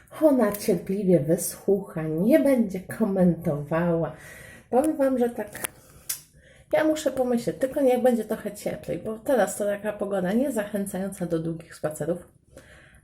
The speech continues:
Ale Azulka, pamiętaj, ja na pewno wpadnę i zabiorę Cię na długi spacer. Muszę pogadać, rozgadać się, nagadać się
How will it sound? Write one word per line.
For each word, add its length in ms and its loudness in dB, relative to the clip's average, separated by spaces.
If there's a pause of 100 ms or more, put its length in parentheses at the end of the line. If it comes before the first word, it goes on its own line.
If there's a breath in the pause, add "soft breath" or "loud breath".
Ale 360 6 (280)
Azulka, 680 0 (540)
pamiętaj, 680 -2 (840 loud breath)
ja 200 2
na 120 4
pewno 360 0
wpadnę 440 -4
i 140 -4
zabiorę 420 2
Cię 140 -8
na 120 -4
długi 320 -10
spacer. 520 -12 (1800)
Muszę 380 4
pogadać, 880 0
rozgadać 760 0
się, 140 -10 (140)
nagadać 760 2
się 220 -12